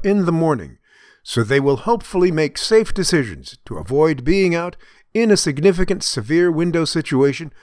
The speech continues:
Macedo said. Cape Cod's ares was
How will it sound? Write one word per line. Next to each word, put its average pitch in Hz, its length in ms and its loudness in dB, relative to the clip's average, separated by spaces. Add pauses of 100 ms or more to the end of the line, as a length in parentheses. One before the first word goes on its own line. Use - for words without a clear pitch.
(200)
Macedo 147 480 0
said. 80 380 -8 (760)
Cape 226 260 0
Cod's 208 400 -4 (120)
ares 156 460 0
was 95 180 -12